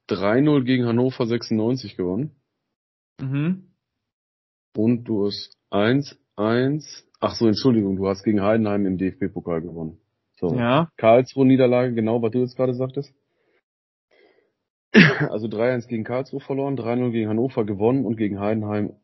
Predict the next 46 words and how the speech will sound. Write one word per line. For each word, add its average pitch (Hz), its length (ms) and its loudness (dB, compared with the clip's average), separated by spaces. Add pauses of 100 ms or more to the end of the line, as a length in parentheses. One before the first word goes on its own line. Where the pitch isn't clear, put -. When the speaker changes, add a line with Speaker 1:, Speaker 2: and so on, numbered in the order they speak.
Speaker 1:
dann 98 320 0 (420)
unentschieden 98 600 2
gespielt. 64 500 -10 (840)
Also 101 160 0
erst 107 180 4
im 120 100 0
Pokal 113 360 0
gegen 110 180 0
Heidenheim 107 360 0
gewonnen 101 320 2
und 98 140 -4
dann 101 180 0
Woche 107 200 -2
drauf 92 340 0
Speaker 2:
Mhm. 147 280 2 (760)
Speaker 1:
in 107 80 -2
der 101 100 2
Liga 92 580 0
unentschieden 85 540 -6
gespielt. - 380 -12 (1040)
Ja, - 140 -10
ist - 160 -10
okay, 175 360 2
also. - 240 -2 (300)
Speaker 2:
Ja, 175 300 6
ist 156 140 -2
in 196 80 2
Ordnung. 196 240 2
Für 135 100 -2
einen 135 60 2
Aufsteiger, 175 440 6
äh, 127 80 -2
für - 80 -12
einen 135 80 -2
Aufsteiger 135 380 4
ist 127 80 -4
das 113 160 -6
gut. 175 380 -2 (180)
Für - 80 -18
einen - 100 -6
Speaker 1:
Ja. 175 80 2
Speaker 2:
Aufsteiger 175 260 2
ist 151 100 2
das 143 120 -8
gut, 131 220 -4 (220)
ja. 127 220 -8